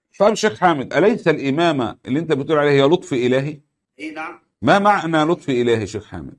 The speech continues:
Speaker 2: أن الله عز وجل لا يترك عباده هملا.
Speaker 1: بمعنى؟
Speaker 2: بمعنى لابد أن ينصب لهم إماما.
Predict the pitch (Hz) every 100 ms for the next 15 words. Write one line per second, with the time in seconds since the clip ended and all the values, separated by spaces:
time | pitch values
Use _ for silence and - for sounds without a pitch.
0 | - 165 160 180 247 233 226 226 226 226
1 | 233 233 254 269 240 208 196 165 170 175
2 | 165 165 160 139 143 139 107 101 - _
3 | _ 104 117 123 113 113 113 _ _ _
4 | _ _ 127 147 156 160 196 185 180 190
5 | 175 - 139 135 156 - 143 127 131 165
6 | 196 123 143 214 233 139 120